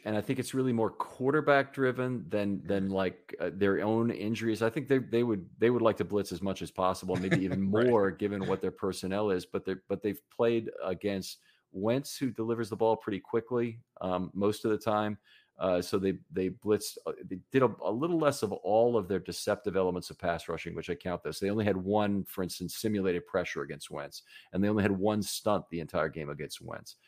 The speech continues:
Speaker 1: And they did
Speaker 2: Mm-hmm.
Speaker 1: have fifteen off-ball blitzes, but of those, they, they split them over eleven plays, and they basically were just doing him a favor when they blitzed. I think that they would rather have, have done a little bit less. But the other things that they, they ran,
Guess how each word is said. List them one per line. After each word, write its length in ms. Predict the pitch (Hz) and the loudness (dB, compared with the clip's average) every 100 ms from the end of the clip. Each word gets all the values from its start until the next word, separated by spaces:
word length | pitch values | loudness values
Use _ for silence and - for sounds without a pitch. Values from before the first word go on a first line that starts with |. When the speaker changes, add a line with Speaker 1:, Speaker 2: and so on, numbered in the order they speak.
| _ - | _ -2
Speaker 1:
And 100 | 104 | 2
they 60 | |
did 120 | 113 | 4
Speaker 2:
Mm-hmm. 80 | 147 | 4
Speaker 1:
have 140 | 107 - | 2 0
fifteen 460 | 151 - 131 117 | -6 -2 0 4
off-ball 500 | 107 107 - 101 92 | 4 4 4 4 4
blitzes, 500 | 92 104 - 135 135 _ _ _ _ | 2 0 0 -2 -4 _ _ _ _
but 280 | 110 104 - - | 4 6 6 2
of 180 | 92 | 2
those, 400 | 98 107 107 98 | 8 8 8 4
they, 220 | - 95 - | 0 0 0
they 220 | 92 92 | 0 0
split 380 | - - 117 107 | -2 -2 0 2
them 100 | 107 | 4
over 240 | 104 95 | 4 4
eleven 340 | 95 95 95 90 | 4 4 2 0
plays, 340 | - 90 87 | 0 2 2
and 60 | 101 | 0
they 80 | 104 | 0
basically 340 | 156 143 120 | -2 -2 -4
were 100 | 98 | -4
just 240 | 95 85 | -4 -4
doing 160 | 98 92 | -2 0
him 140 | 92 | 0
a 60 | 87 | -2
favor 520 | - 85 85 85 82 _ _ | -4 -4 -2 -4 -8 _ _
when 240 | 87 85 | -6 -4
they 100 | 85 | -2
blitzed. 380 | 80 95 87 - | -4 0 0 0
I 80 | 80 | -6
think 220 | - 90 | -4 -8
that 120 | 85 | -8
they 120 | - 87 | -2 -2
would 180 | 80 | 0
rather 380 | 87 87 85 80 | 2 2 2 0
have, 140 | 78 - - - | -4 -10 -10 -8
have 180 | 76 | -6
done 160 | 90 90 | -4 -2
a 60 | 80 | -2
little 220 | 87 80 | -2 -2
bit 160 | 78 | -4
less. 320 | 73 85 - - - - _ - | -2 -2 -4 -14 -20 -20 _ 2
But 160 | 127 - - | 2 0 -8
the 140 | 104 87 | 2 8
other 240 | 147 156 | 8 8
things 400 | 123 117 113 - | 4 0 0 0
that 160 | 101 98 _ | -4 -4 _
they, 280 | 95 90 95 - | -8 -6 -6 -6
they 140 | 101 110 | -6 -4
ran, 720 | 113 120 120 117 113 107 | -2 -2 0 0 -2 -6